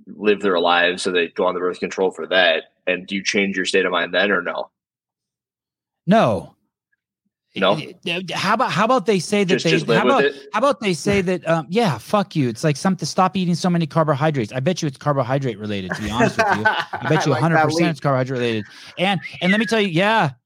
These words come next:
Speaker 2: yeah. And let me
Speaker 3: I like
Speaker 2: tell you
Speaker 3: that
Speaker 2: this,
Speaker 3: leap.
Speaker 2: um, how about, how about the, that they say y-, men are circumcised? I've talked about this before, but the same skin that holds your fingernail, the same membrane that holds your fingernail to your finger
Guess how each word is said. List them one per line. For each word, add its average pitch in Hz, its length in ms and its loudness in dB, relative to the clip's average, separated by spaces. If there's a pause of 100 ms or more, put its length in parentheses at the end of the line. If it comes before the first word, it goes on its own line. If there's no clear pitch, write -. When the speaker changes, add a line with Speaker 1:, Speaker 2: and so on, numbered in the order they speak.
(120)
Speaker 2:
yeah. 175 180 2 (200)
And - 0 -
let 160 60 0
me 170 40 2
Speaker 3:
I - 40 4
like 226 80 2
Speaker 2:
tell 220 100 2
you 175 60 2
Speaker 3:
that - 40 6
Speaker 2:
this, 196 80 2
Speaker 3:
leap. 160 160 -8 (120)
Speaker 2:
um, 185 200 2 (2000)
how 170 160 0
about, 196 140 2
how 160 120 2
about 240 200 2
the, 180 140 0 (120)
that 170 180 0
they 170 120 4
say 180 400 0
y-, 139 180 -4 (380)
men 180 280 2
are 262 80 4
circumcised? 208 1120 0 (540)
I've 131 80 -8
talked 196 260 2
about 196 240 2
this 190 140 0
before, 123 580 0 (360)
but 139 140 -4
the 143 60 2
same 180 380 2
skin 156 440 0
that 151 100 0
holds 139 340 2
your 135 100 0
fingernail, 151 800 0
the 151 120 -2
same 208 320 2
membrane 175 340 2
that 151 80 -2
holds 147 200 0
your 147 80 -2
fingernail 185 600 2
to - 120 -4
your 156 100 2
finger 120 540 0